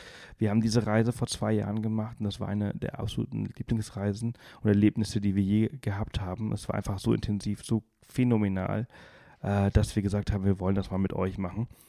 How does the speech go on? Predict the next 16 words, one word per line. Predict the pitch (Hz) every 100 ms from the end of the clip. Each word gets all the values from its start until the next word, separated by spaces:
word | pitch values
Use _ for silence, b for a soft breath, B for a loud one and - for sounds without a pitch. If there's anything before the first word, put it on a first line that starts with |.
| B -
Also | 107
falls | - 117 131
ihr |
Bock | 113 127 131 -
auf | 110 -
eine | 113 107
richtig | 120 - 117 - -
fette, | - - 117 127 117
geile | - 98 101 98
Reise | 95 95 98 92
habt, | 92 95 - - B B B _
dann | - 95 95
schaut | - 104 98
gerne | - 98 101
mal | 98
vorbei | - 95 92 90 92